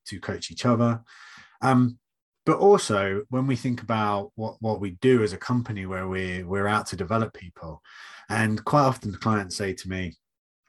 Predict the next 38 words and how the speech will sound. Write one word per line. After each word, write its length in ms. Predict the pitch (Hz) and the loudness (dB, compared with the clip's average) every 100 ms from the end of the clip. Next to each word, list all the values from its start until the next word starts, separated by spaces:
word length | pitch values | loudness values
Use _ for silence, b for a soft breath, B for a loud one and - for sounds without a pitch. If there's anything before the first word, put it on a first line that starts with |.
| _ - - | _ -20 -2
you 60 | 135 | 2
know, 60 | 123 | 2
"How 200 | - 185 | 4 4
do 80 | |
you 180 | 185 151 | 6 6
embed 280 | 139 117 98 | 4 2 0
the 60 | 98 | -4
learning? 400 | 95 82 76 - | -4 -6 -12 -14
Because 280 | 87 113 113 | -4 -2 0
it's 120 | 120 | 0
great. 300 | 120 98 90 92 - | 0 -2 -4 -10 -10
We 200 | 113 135 | -4 -2
can 160 | 135 123 | -2 -4
create 260 | 117 104 - | -2 -2 -4
amazing 540 | 117 120 104 95 95 85 _ _ - | 0 2 2 -2 -6 -10 _ _ -8
programs 600 | - 110 113 107 107 104 87 | 0 2 2 2 0 -2 -6
and 180 | 87 | -4
learning 260 | 101 104 - | -2 -2 0
work-, 240 | 208 208 - | -2 -2 -2
workshops 420 | - - 101 - | -4 -4 -8 -10
for 220 | - 98 | -6 -2
you. 220 | 98 92 92 B B B B B - | 0 -2 -6 B B B B B -2
But 120 | 117 | 2
then 160 | 139 123 | 4 4
how 240 | 147 143 | 2 2
do 80 | 131 | 4
you 60 | |
make 180 | 127 123 | 4 2
sure 160 | - 110 | 2 -2
it's 120 | - | -2
embedded 480 | 101 107 101 98 92 | -2 -2 -2 -2 -2
and 280 | 92 92 - | -6 -6 -10
applied 520 | - - 104 101 90 | -8 -2 2 2 -2
in 120 | 90 | -6
the 80 | 87 | -2
long 180 | 113 101 | -2 -2
run?" 220 | 85 85 | -4 -6
And 260 | 98 101 | -8 -10